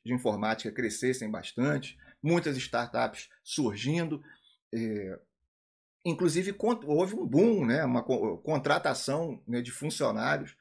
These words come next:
por essas empresas. A pandemia, ela começa a arrefecer, começa a diminuir, e a gente tem observado, inclusive, agora demissões em massa nessa área. É, e o Silicon Valley, ele vai investir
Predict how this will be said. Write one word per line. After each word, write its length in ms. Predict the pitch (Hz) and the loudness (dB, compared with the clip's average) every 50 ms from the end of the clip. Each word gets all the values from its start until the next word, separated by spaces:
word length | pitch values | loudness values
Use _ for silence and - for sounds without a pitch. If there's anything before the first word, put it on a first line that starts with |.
| - - - - _ | -20 -20 -20 -10 _
por 160 | - 139 139 | 6 6 8
essas 320 | 143 156 151 - 156 151 160 | 8 6 6 2 -2 -2 -2
empresas. 560 | 175 - - - - - - - - - - _ _ - - - - - | -2 -2 -2 -4 -6 -8 -10 -14 -20 -20 -20 _ _ -20 -20 -20 -6 0
A 120 | 220 226 | 0 2
pandemia, 640 | 220 240 247 262 247 233 202 156 143 147 180 208 | 6 6 6 6 8 8 6 6 6 4 4 4
ela 200 | 202 180 170 170 | 6 6 4 2
começa 580 | 170 - 175 131 120 123 123 127 127 - 123 - - | 2 2 2 2 4 4 4 2 2 -2 -4 -2 0
a 180 | 123 127 131 | 0 0 0
arrefecer, 720 | 127 117 117 110 110 - - 180 170 - - 120 135 160 170 | 0 0 0 -2 -2 -2 -2 -4 -4 -4 -4 -2 -2 -2 -2
começa 320 | - 110 107 107 - - | -2 0 0 0 0 -2
a 40 | 107 | -2
diminuir, 640 | 107 123 139 147 131 139 160 185 170 135 - - - - _ _ _ _ - | -2 0 0 0 0 0 0 0 0 0 -2 -4 -8 -14 _ _ _ _ 0
e 80 | 370 | 2
a 60 | 294 147 | 2 2
gente 260 | 151 156 170 - - | 2 0 -2 -2 -2
tem 160 | - 151 156 | -2 0 0
observado, 760 | 156 139 123 131 131 139 - - 127 110 98 110 113 131 131 | 2 2 2 2 0 -2 0 0 0 0 0 0 0 0 -2
inclusive, 400 | 139 143 139 117 107 117 131 143 | -2 -2 -2 0 0 0 0 0
agora 300 | 160 - 127 143 151 151 | 0 2 2 2 2 2
demissões 640 | 139 156 175 202 220 208 208 - 175 170 175 190 190 | 2 2 2 2 2 0 0 0 -2 -2 -2 -2 -2
em 80 | 208 185 | -2 -2
massa 400 | 139 139 139 147 147 - 151 147 | -2 0 0 -2 -2 -4 -6 -4
nessa 320 | 143 147 147 - - 160 | -4 -4 -4 -4 -4 -4
área. 320 | 135 90 92 76 76 - - _ _ _ _ - - _ _ - _ _ _ _ _ _ _ _ _ _ _ _ _ - | -4 -4 -6 -8 -14 -18 -20 _ _ _ _ -20 -20 _ _ -20 _ _ _ _ _ _ _ _ _ _ _ _ _ -4
É, 260 | 135 135 139 - 196 | 0 0 0 2 2
e 40 | 214 | 0
o 40 | 220 | 0
Silicon 500 | 214 - 247 262 269 247 - - 147 123 | 2 0 0 0 0 0 2 2 2 4
Valley, 320 | 110 127 147 151 143 143 | 4 6 6 6 6 4
ele 100 | 143 139 | 2 2
vai 220 | 117 131 151 170 165 | 2 2 2 4 4
investir 920 | 196 247 262 226 190 156 113 - - - - - 147 156 151 135 - - | 4 2 4 6 4 4 4 0 -4 -6 -4 -2 -2 0 -2 -2 -4 -6